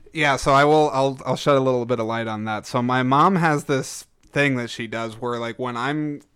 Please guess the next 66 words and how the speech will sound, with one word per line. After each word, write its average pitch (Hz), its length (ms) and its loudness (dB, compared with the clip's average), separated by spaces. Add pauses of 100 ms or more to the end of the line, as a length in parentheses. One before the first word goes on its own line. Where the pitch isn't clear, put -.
(160)
when 147 220 -2
she 208 200 -4
wants 226 280 0
me 190 100 0
to 180 60 2
watch 160 260 2
a - 20 -4
movie, 131 220 -2
and 143 80 0
I 165 80 2
get 135 180 -4
it, 135 40 -2
I, 131 280 -2
I 131 120 -2
probably 131 280 -2
do 123 100 -6
the 113 80 -10
same 120 280 -6
thing 117 180 -8
too. 113 240 -8
When 120 140 -4
I 131 100 -2
get, 156 220 -2
like, 139 200 -6
really 131 280 -4
excited 123 600 -6
that 117 180 -10
somebody's 120 380 -8
gonna 117 180 -10
see 127 200 -10
a 113 60 -10
movie 117 320 -10
that 110 120 -10
I 110 140 -6
really 117 300 -8
like 110 420 -8
and 113 100 -12
they 110 120 -10
haven't 113 260 -10
seen 113 240 -14
it 107 80 -16
before, 117 320 -12
you 117 100 -12
know, 120 100 -10
I 127 100 -6
want 196 260 -4
them 147 160 -6
to 135 120 -8
enjoy 117 380 -10
it. 101 60 -12
I 104 60 -12
want 117 200 -14
them 117 140 -12
to 107 60 -18
see 117 380 -12
kinda, 110 280 -12
like, 107 160 -14
their 107 120 -12
reaction 104 540 -12
and 95 120 -20
stuff. 101 360 -16 (440)
And 131 100 -10
my 127 120 -8
mom 139 300 -2
was 131 140 -6
like, 117 180 -8